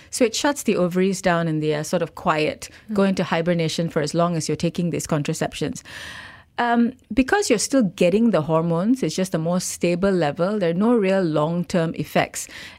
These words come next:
Speaker 1: And in fact, you have no period, not because there's stuff collecting in your uterus. There's just no lining to be shed. So there's nothing dangerous about it. And in, in, in fact,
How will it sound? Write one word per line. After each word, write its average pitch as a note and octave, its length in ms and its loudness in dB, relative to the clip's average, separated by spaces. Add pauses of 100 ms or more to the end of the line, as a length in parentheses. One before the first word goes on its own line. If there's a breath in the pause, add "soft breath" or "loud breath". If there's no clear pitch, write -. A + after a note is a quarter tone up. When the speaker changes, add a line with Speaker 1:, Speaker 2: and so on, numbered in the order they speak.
(100)
Speaker 1:
And G3+ 220 2
in G#3 120 2
fact, B3 320 0
you A3+ 60 2
have G#3 160 2
no A3 200 2
period, G3 540 0
not G3 260 -2
because F3+ 440 -2
there's D3+ 240 -2
stuff - 400 -4
collecting F3+ 480 -2
in D#3+ 140 -2
your D3+ 100 -2
uterus. E3 520 -2 (300 loud breath)
There's G#3 160 0
just C4 220 2
no B3 100 4
lining F#3+ 520 2
to F#3 120 -4
be D#3 140 0
shed. D#3+ 400 0 (400 loud breath)
So - 160 0
there's D4+ 180 2
nothing C#4 320 4
dangerous G#3+ 500 4
about D#3 280 0
it. E3 100 -2
And E3+ 100 2
in, F#3+ 180 0
in, G#3 260 0 (160)
in A3+ 100 2
fact, B3+ 420 -2